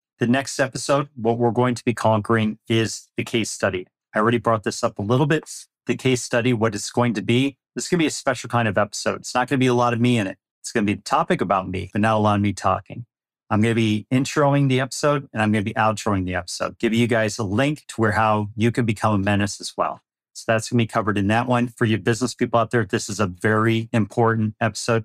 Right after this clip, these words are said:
for you to catch because we all, in the current times we're going through, we need to be looking at ways that we can take our business to another level, to get that attention, to keep that attention. The way things are right now, those that don't,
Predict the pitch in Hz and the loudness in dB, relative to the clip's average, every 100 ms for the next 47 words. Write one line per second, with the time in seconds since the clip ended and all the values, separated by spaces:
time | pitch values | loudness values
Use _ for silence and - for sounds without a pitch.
0 | - 117 104 101 - 147 143 - - 113 | -2 -2 0 -2 -2 -2 -2 -10 -4 -4
1 | 101 117 - 123 123 110 98 - 113 110 | 0 -2 0 0 2 2 0 0 2 2
2 | 107 107 - - 127 131 - 123 120 117 | 2 -2 -8 -4 -2 0 0 0 0 0
3 | 107 120 113 127 120 101 110 120 117 110 | 2 0 0 0 2 2 2 0 -2 -2
4 | 107 101 101 117 101 95 104 104 - - | -2 0 -2 0 0 0 0 0 -4 -6
5 | 101 - 98 92 - 113 104 113 107 104 | -6 -2 -4 -2 0 2 2 0 -2 -6
6 | - 104 95 98 95 92 110 110 117 113 | -6 -4 -2 -2 0 0 2 2 0 -2
7 | - - 110 117 107 101 110 101 107 104 | -6 -2 0 0 0 -2 -2 -2 -4 -8
8 | - 120 - 113 110 - 113 - 120 117 | -4 -4 -2 -2 -2 -2 -2 0 0 -2
9 | - 110 120 135 123 113 113 107 107 104 | -2 0 2 2 0 2 0 2 0 0
10 | 113 117 117 110 107 - 123 123 - 90 | 0 2 2 -2 -6 0 0 0 -2 -4
11 | 92 107 123 | 0 2 2